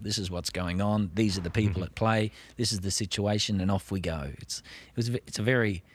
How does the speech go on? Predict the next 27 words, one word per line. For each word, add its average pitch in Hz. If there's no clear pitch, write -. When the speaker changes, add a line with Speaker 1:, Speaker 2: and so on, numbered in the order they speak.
Speaker 1:
kind 110
of 104
modern 104
device 87
in 85
a 78
way 90
that 85
Shakespeare -
was 85
playing 90
with. 82
Speaker 2:
So, 165
Darren, 185
uh, 143
when 214
did 190
Shakespeare 104
start -
for -
you? 85
When, 147
when 190
was 160
it -
that -
you, 117